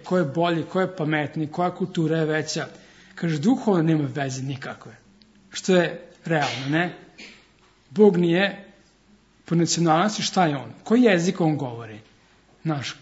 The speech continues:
kome, da li jedna nacija može da kaže, "Evo, naš, Bog je tu kod nas, zato što mi smo nacija koja je ovakva." Bog je iznad, ne? Nego tu su mi koji se,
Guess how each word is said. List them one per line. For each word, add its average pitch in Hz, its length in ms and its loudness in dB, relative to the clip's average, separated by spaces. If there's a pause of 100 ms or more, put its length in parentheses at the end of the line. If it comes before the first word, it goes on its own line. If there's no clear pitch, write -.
kome, 202 420 0 (520)
da 196 100 4
li 247 100 4
jedna 208 320 4
nacija 185 300 0
može 180 180 0
da 160 80 -2
kaže, 170 340 0
"Evo, 160 200 2
naš, 165 360 0 (180)
Bog 175 340 8
je 170 160 0
tu 180 120 2
kod 147 220 -4
nas, 131 300 -4
zato 160 160 -8
što - 180 -6
mi 165 180 0
smo 151 280 -4 (500)
nacija 175 400 -2
koja 151 280 -4
je 151 140 -4
ovakva." 131 460 -8 (360)
Bog 190 220 6
je 196 60 -6
iznad, 147 480 -2 (180)
ne? 165 280 -4 (400)
Nego 160 180 0
tu 175 200 -2
su 160 180 -4
mi 185 300 0
koji 147 240 -4
se, 160 300 -6